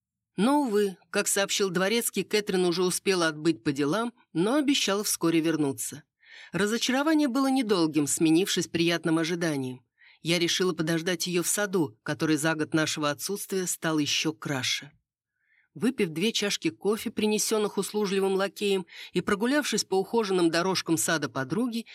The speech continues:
я, наконец, услышала звук подъезжающей машины. «Приехала! В этот раз вы пробыли в универе чуть дольше!» радостно воскликнула я, крепко обнимая подругу. «Адель, как я рада тебя видеть!»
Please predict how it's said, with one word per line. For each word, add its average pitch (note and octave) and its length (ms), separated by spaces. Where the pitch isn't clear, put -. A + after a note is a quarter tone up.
я, G#3+ 200
наконец, A#3+ 440
услышала F#3+ 540
звук D3 320
подъезжающей D#3+ 720
машины. D3 580
«Приехала! G#3+ 1000
В G3 120
этот A3+ 260
раз A3+ 220
вы B3+ 80
пробыли B3 340
в A3+ 80
универе A#3+ 440
чуть A3 240
дольше!» G3+ 460
радостно E3 440
воскликнула D#3+ 580
я, E3+ 240
крепко F3 400
обнимая E3 400
подругу. D#3 560
«Адель, A3+ 760
как C4+ 240
я B3+ 140
рада C4 220
тебя A#3+ 280
видеть!» A#3+ 440